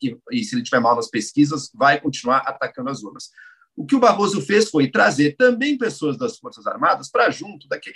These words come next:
comitê de pessoas que olhe e faz questões e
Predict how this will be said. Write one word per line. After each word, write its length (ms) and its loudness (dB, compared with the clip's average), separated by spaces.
comitê 380 -6
de 80 -18
pessoas 280 -10
que 140 -4
olhe 340 6
e 320 -6
faz 220 0
questões 760 -4
e 240 0